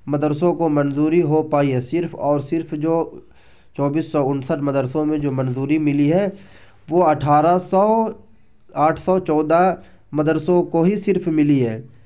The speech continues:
ये बात है, दो हज़ार दस से ये मामला चल रहा है,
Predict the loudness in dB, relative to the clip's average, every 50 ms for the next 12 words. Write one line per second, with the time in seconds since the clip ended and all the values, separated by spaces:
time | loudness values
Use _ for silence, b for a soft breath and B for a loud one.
0 | b b b b -20 -6 -2 0 2 2 2 2 2 2 2 2 2 0 2 2
1 | 0 -2 -2 -2 0 2 2 2 2 2 2 0 0 0 0 0 0 0 -2 -2
2 | 0 0 2 4 2 2 2 2 0 0 0 0 2 2 2 0 0 0 0 0
3 | 2 2 2 2 4 4 4 2 0 -2 -6